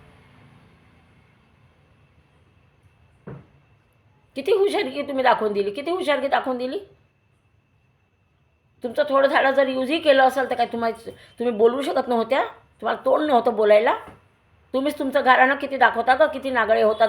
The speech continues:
ग तुम्ही लोक, किती नागळे होतात तुम्ही लोक.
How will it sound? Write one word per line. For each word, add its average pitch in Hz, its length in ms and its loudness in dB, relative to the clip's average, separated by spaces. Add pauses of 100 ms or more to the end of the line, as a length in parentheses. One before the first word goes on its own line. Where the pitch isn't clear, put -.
ग 269 100 0
तुम्ही 294 180 -4
लोक, 311 200 2 (1400)
किती 285 180 -2
नागळे 294 260 4
होतात 254 240 6
तुम्ही 214 280 -6
लोक. 165 200 -2